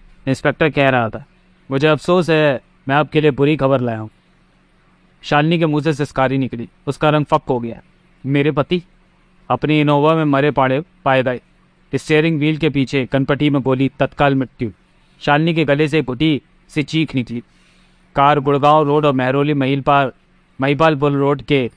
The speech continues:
क्रॉसिंग के करीब खड़ी मिली। शालिनी की आंखें मूंदने लगी, उसका शरीर लहराया। बंसल ने उसे लपक कर थाम ना लिया होता तो वो जरूर धराशायी होती।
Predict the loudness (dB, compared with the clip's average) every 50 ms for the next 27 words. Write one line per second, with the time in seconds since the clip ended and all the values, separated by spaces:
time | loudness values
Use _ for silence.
0 | _ _ -2 0 0 0 2 0 0 0 0 0 0 0 0 -2 -2 -2 -2 0
1 | 0 0 -2 -6 -10 -14 _ _ _ _ _ _ _ _ _ _ -2 0 2 2
2 | 4 2 2 2 2 2 0 0 0 -2 -2 0 0 0 0 0 0 -2 -4 -6
3 | -10 -16 _ _ -8 -6 -2 -2 -2 0 0 0 0 0 0 0 0 0 2 2
4 | 2 2 0 0 -2 -6 _ _ _ _ _ -2 0 0 0 0 2 2 2 0
5 | 0 0 0 0 0 0 -2 -2 -2 -4 -4 0 0 2 2 2 2 2 2 2
6 | 2 2 0 0 -2 -4 -4 -8 _ _ _ _ _ -4 0 0 2 2 2 0
7 | 0 0 -2 -2 0 2 0 2 2 0 0 0 -2 -4 -8 -12